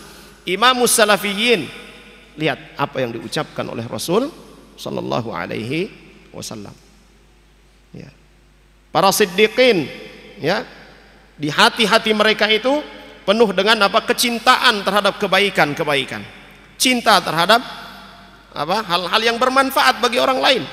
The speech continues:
Wa du'aun bil khairi lahum wa laisa indahu ad-du'a alaihim bit tardi min rahmatillah wa bil ghadabi wa nahwi dzalik.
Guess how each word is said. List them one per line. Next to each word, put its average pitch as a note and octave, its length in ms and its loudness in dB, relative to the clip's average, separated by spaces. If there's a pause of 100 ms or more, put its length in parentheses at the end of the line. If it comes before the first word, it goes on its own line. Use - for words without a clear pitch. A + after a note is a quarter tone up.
(1800)
Wa E3+ 240 2
du'aun F#3 640 0
bil F3 160 0
khairi F#3+ 400 2
lahum E3+ 400 0 (260)
wa C#3 160 -2
laisa E3 560 0
indahu D#3 640 -2 (140)
ad-du'a C#3+ 720 0
alaihim G#3+ 420 4
bit F3 160 -2
tardi E3 320 -2
min D3 160 -4
rahmatillah C#3 920 -4
wa C#3+ 80 -2
bil C3 240 -6
ghadabi B2+ 340 -4
wa A2 160 -6
nahwi A2 240 -10
dzalik. F#2+ 360 -14